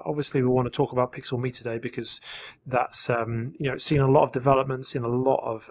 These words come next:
um, i-, improvement, and the whole strategy of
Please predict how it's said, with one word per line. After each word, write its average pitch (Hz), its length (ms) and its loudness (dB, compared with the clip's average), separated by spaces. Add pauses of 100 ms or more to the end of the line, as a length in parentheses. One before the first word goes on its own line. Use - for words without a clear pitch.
um, 120 360 -6
i-, 156 240 -4
improvement, 135 600 -2
and 123 380 -2 (560)
the 135 160 8
whole 143 140 2
strategy 143 600 4
of 113 40 -6